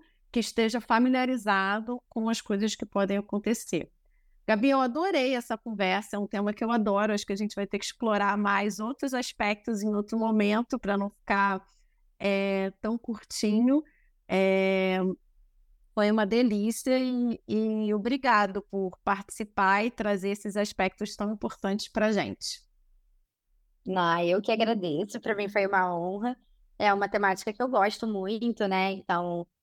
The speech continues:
Speaker 2: é, pra mim é, é muito bom falar sobre isso, é muito bom a gente divulgar esse conhecimento, a gente entender aí que a pandemia, ela, ela divulgou a ecmo pro mundo,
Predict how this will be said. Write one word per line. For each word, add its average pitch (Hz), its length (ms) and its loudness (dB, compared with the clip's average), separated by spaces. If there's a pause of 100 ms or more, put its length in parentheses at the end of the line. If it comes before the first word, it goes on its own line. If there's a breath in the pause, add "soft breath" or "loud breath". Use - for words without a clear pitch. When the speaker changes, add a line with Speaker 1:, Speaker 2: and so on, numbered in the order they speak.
(180)
Speaker 2:
é, 160 720 -2
pra 185 140 2
mim 175 560 -4 (560)
é, 156 100 -2
é 175 320 -4
muito 196 300 -2
bom 214 340 4
falar 208 300 4
sobre 190 280 -6
isso, 190 360 -2
é - 20 -2
muito 214 220 -4
bom 208 140 2
a 214 40 0
gente 214 280 -6
divulgar 214 720 2
esse 247 180 -6
conhecimento, 202 1040 -8 (340)
a 196 80 4
gente 208 260 0
entender 208 440 2
aí 196 180 -2
que - 80 -6
a 190 60 4
pandemia, 190 920 0
ela, 175 600 0 (380)
ela 170 240 -2
divulgou 233 800 2
a 208 180 4
ecmo 208 420 -2
pro 240 180 -2
mundo, 233 520 -2